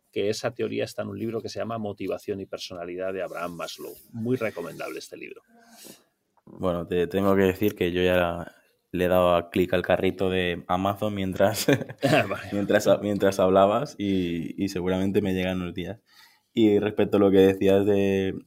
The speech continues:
Speaker 2: del Kindle y, y de leer, eh, más cosas, digamos, reales que no tanta narrativa, coincido, coincido
Speaker 1: Ujú.
Speaker 2: plenamente.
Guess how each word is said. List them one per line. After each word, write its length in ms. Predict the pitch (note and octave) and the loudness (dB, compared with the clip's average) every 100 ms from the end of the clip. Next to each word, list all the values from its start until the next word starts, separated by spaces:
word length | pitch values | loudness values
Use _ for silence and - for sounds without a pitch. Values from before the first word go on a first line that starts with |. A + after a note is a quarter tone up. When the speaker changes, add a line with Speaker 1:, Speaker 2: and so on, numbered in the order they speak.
| - | -8
Speaker 2:
del 240 | G2+ F#2+ | -4 -2
Kindle 380 | G2 G2+ G#2 G2+ | -2 -2 -2 -2
y, 360 | G2 F#2+ F#2 E2+ | -4 -6 -8 -10
y 60 | F#2+ | -8
de 120 | F#2 | -6
leer, 460 | F2+ F#2 F#2 F#2+ _ | -6 -4 -6 -8 _
eh, 160 | F#2+ F2+ E2+ E2+ E2 - | -14 -14 -16 -20 -20 -20
más 260 | F#2+ F#2 F#2 | -10 -10 -10
cosas, 580 | - F#2+ G2+ F#2 F2+ F2+ | -6 -2 0 2 0 -2
digamos, 420 | F2+ F#2 F2+ F#2 - _ _ _ - _ _ | -6 -4 -4 -8 -10 _ _ _ -20 _ _
reales 540 | G2 G2+ G2 G2 G2 G2 | -6 2 4 6 4 0
que 100 | F#2 | -6
no 100 | F#2 | -6
tanta 280 | F#2 F#2+ F#2+ | -4 -4 -4
narrativa, 500 | F#2 F#2 F#2 G2+ G2 | -4 -4 -2 -2 -2
coincido, 580 | F2+ F2 F#2 E2 D#2+ - _ _ _ | -4 -4 -6 -6 -14 -20 _ _ _
coincido 680 | _ F#2 F#2 - F2+ F2+ F2 | _ -12 -10 -6 -4 -4 -4
Speaker 1:
Ujú. 80 | E2+ | -6
Speaker 2:
plenamente. 600 | G2 G2 F#2 G2 G2 C3 | 0 2 2 -2 -4 -6